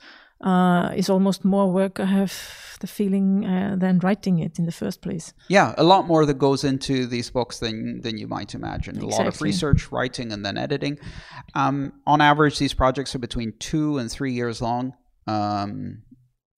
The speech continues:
Speaker 2: and they're emotionally taxing, they're professionally taxing.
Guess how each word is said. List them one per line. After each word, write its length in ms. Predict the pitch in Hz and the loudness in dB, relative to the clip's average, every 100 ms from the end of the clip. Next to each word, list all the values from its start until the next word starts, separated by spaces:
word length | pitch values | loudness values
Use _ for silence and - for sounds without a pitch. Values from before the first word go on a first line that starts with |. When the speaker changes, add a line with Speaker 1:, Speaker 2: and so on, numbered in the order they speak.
| - | -8
Speaker 2:
and 540 | 117 110 110 107 107 - 113 | -2 0 -2 -4 -8 -10 -8
they're 240 | 120 110 95 | -2 -2 -2
emotionally 640 | 110 120 143 165 151 147 | -4 -2 -2 0 0 0
taxing, 640 | 151 143 - 143 131 123 | 2 0 0 -2 -2 -2
they're 200 | 113 104 | -4 -6
professionally 640 | 95 113 139 139 151 143 | -6 -6 -4 -4 -4 -4
taxing. 400 | 135 139 - 147 | -2 -2 -2 -4